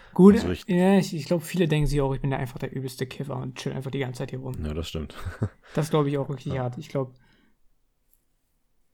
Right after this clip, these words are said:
Speaker 2: Mhm.
Speaker 1: Ja,
Speaker 2: Ja,
Speaker 1: I don't
Speaker 2: also,
Speaker 1: know.
Speaker 2: ich glaube, das versteh ich. Ähm, wenn's danach geht, würd ich sagen,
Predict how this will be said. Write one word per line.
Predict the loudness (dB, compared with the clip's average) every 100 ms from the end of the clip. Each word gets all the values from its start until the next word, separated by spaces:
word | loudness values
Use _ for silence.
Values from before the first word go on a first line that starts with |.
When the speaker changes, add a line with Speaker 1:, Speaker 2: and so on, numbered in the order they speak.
| _ _ _ _ _ -12
Speaker 2:
Mhm. | -8 -6 -8 -10
Speaker 1:
Ja, | -2
Speaker 2:
Ja, | 2 4
Speaker 1:
I | 4
don't | 4 2
Speaker 2:
also, |
Speaker 1:
know. | 0 -2 -6 -10 -20 _ _ _ _ _
Speaker 2:
ich |
glaube, | 0 2
das | 0
versteh | -2 -8 -2 -2
ich. | -2 -8 -20 -20 -20 _ -10
Ähm, | -6 -4 -4 -6 -10 _ -20 _ -20 _ _ _ _
wenn's | -8 -6
danach | -2 0 0 -2
geht, | 0 0
würd | 0
ich | -4
sagen, | -2 0 2 0